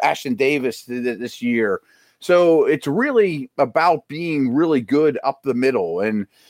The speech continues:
if they could have Williamson, no relation, and Mosley behind Quinnen Williams with Adams and, you know, all these safeties they have, that's exactly what they want.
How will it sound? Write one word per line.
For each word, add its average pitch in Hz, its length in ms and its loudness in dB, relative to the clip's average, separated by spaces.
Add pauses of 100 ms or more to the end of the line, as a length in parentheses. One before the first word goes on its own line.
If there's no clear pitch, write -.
(160)
if 123 160 -2
they 165 160 4
could 160 160 0
have 143 340 2
Williamson, 147 1160 -2
no 123 140 -2
relation, 117 640 -2
and 120 560 0
Mosley 135 880 0 (240)
behind 147 340 0
Quinnen 143 380 2
Williams 143 760 2
with 98 460 -6
Adams 139 600 -2
and, 101 520 -8
you 113 120 -6
know, 107 140 0
all 147 200 4
these 147 200 -2
safeties 147 540 -4
they 131 160 -2
have, 139 540 0 (360)
that's 240 220 -2
exactly 185 480 -2
what 135 300 -2
they 160 120 0
want. 165 520 -4